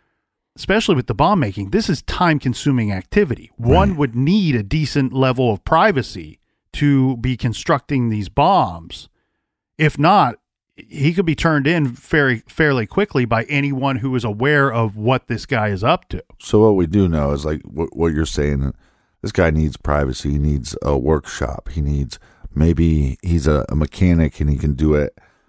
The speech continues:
Speaker 2: at his job. But then you go, but he doesn't need a lot of money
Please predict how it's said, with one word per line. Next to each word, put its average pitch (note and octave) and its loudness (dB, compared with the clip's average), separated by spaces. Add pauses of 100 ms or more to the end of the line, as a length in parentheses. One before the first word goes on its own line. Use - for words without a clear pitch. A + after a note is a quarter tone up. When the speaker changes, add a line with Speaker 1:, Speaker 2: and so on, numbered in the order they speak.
(260)
Speaker 2:
at F2 2
his D2 0
job. F#2 0 (720)
But D#2+ -4
then G#2 4
you F#2+ 2
go, E2 4
but - 0
he G2+ 0
doesn't A#2 2
need G#2 4
a F#2+ 2
lot E2+ 2
of C2+ -2
money A#2 0